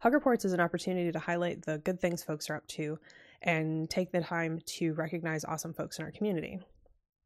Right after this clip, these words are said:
The fourth part is Status Updates, which is an opportunity to sync up on what we've been up to. Take a couple minutes to talk about what you've been doing in, since the last meeting in the last week and what you'll be up to over the next week until the next meeting. The fifth and final part is In the Weeds.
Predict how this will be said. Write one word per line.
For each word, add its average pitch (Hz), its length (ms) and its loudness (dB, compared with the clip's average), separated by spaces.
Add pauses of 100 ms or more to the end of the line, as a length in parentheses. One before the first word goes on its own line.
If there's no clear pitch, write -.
(640)
The 202 100 -4
fourth 214 220 2
part 262 200 2
is 180 100 2
Status 165 360 0
Updates, 143 520 -4
which 180 140 -6
is 175 100 -2
an 180 80 -2
opportunity 185 560 2
to 165 80 0
sync 180 240 -2
up 208 180 0
on 165 120 0
what 160 140 -2
we've 170 180 -2
been 185 100 0
up 208 140 -4
to. - 240 -6 (640)
Take 190 160 4
a 185 60 -6
couple 185 220 4
minutes 220 280 2
to 185 60 2
talk 170 240 0
about 160 180 2
what 165 140 2
you've 160 120 -6
been 160 140 -2
doing 175 300 0
in, 165 240 -4 (260)
since 165 360 -2
the 156 280 -4
last 165 260 -2
meeting 220 320 4 (520)
in 170 100 2
the 160 80 0
last 156 280 0
week 254 200 -4 (120)
and 170 280 2
what 165 180 4
you'll 165 120 2
be 165 120 0
up 165 120 -4
to 180 160 0
over 175 160 0
the 180 60 2
next 185 280 -4
week 214 240 -4
until 196 240 0
the 202 60 2
next 220 240 -2
meeting. 135 300 -6 (640)
The 190 100 0
fifth 254 260 0
and 175 140 0
final 190 240 -2
part 165 300 0
is 170 160 0
In 185 220 2
the 180 80 4
Weeds. 127 380 -6